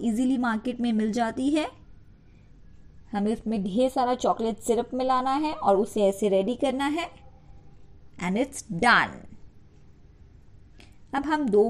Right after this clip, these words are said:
glasses लेंगे, Transparent glasses, उसमें हम ये हमारा बनाया हुआ icing वाला डालेंगे नीचे, creamy सिरप। और आप अगर vanilla आइसक्रीम यूज़ कर रहे हैं तो आप वो भी डाल सकते हैं,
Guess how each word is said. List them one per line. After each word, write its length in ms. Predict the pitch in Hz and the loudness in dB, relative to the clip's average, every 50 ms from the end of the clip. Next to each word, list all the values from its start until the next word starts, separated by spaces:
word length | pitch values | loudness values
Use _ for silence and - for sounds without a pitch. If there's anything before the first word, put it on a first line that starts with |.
| 214 190 | 2 -2
glasses 440 | 214 196 170 190 - 262 262 - - | 0 0 0 0 0 -2 -4 -2 -2
लेंगे, 400 | 262 269 262 262 247 277 294 339 539 - - - - - - - - - - - - - - | -2 -2 -2 -2 -2 -2 -2 -2 -4 -8 -20 -20 -20 -20 -20 -20 -20 -20 -20 -20 -20 -8 -2
Transparent 720 | - 226 202 208 220 - - 254 247 247 247 247 247 214 175 | 0 0 2 2 0 0 2 4 4 4 4 2 2 2 2
glasses, 720 | - 208 190 175 208 - - 269 302 508 571 - - - - - - - - - - - - - - - - - - - - - - - - - - - - - | 2 2 2 2 2 0 2 2 2 2 2 -2 -8 -14 -18 -20 -20 -20 -20 -20 -20 -20 -20 -20 -20 -20 -20 -20 -20 -20 -20 -20 -20 -20 -20 -20 -20 -18 -16 -10
उसमें 220 | - - 220 220 | -4 -2 0 2
हम 220 | 233 233 208 196 | 2 2 2 2
ये 120 | 202 214 220 | 0 0 0
हमारा 340 | 226 202 185 196 196 196 190 | 0 0 0 0 2 2 2
बनाया 420 | 170 190 190 190 190 185 196 208 | 0 0 -2 -2 -2 -2 -2 0
हुआ 480 | 226 254 233 208 214 208 208 190 185 - - - - | 0 0 0 0 0 0 0 0 -2 -4 -8 -8 -4
icing 420 | 196 196 196 202 202 - 240 233 220 | 0 0 0 0 0 -2 -2 -2 0
वाला 200 | 240 226 220 220 220 | 0 0 0 0 0
डालेंगे 460 | 196 202 185 180 208 226 233 247 262 | 0 0 0 0 0 0 -2 -2 -2
नीचे, 340 | 262 262 233 - - 285 311 508 - - - - - - - - - - - - - - - - | -2 -2 -2 -2 -2 -2 -2 -4 -6 -12 -20 -20 -20 -20 -20 -20 -20 -20 -20 -20 -20 -20 -10 -4
creamy 400 | - 240 247 240 247 254 262 277 | 0 2 2 2 2 2 0 0
सिरप। 400 | - - 277 247 254 294 339 - - - - - - - - - - - - - - - - - - - - - - - - - - - - - - - - - - | 0 0 2 2 4 4 2 0 -2 -10 -20 -20 -20 -20 -20 -20 -20 -20 -20 -20 -20 -20 -20 -20 -20 -20 -20 -20 -20 -20 -20 -20 -20 -20 -20 -20 -20 -20 -12 -6 -2
और 60 | 196 | 0
आप 220 | 190 180 190 196 - | 0 0 0 0 0
अगर 200 | 202 196 208 208 | 0 2 2 2
vanilla 320 | 190 208 214 233 254 277 277 | 2 2 0 0 0 2 2
आइसक्रीम 420 | 269 277 269 - - 294 277 269 | 0 0 -2 -4 -4 -2 -2 -2
यूज़ 260 | 254 269 269 277 - - | -2 -2 -2 -4 -4 -4
कर 160 | 285 262 254 | -4 -4 -2
रहे 340 | 254 262 277 285 285 285 285 | -2 -2 -2 -2 -2 -2 -2
हैं 260 | 285 285 285 294 294 | -2 -2 -4 -4 -4
तो 80 | 269 | -4
आप 220 | 240 226 220 190 180 | -2 -2 -2 -2 -2
वो 100 | 196 226 | 0 0
भी 180 | 208 214 254 233 | 0 0 0 0
डाल 220 | 254 240 233 233 240 | 0 0 0 -2 -2
सकते 340 | - 254 247 - - 254 | -4 -6 -6 -6 -4 -4
हैं, 260 | 269 285 285 277 294 | -2 -2 -4 -4 -8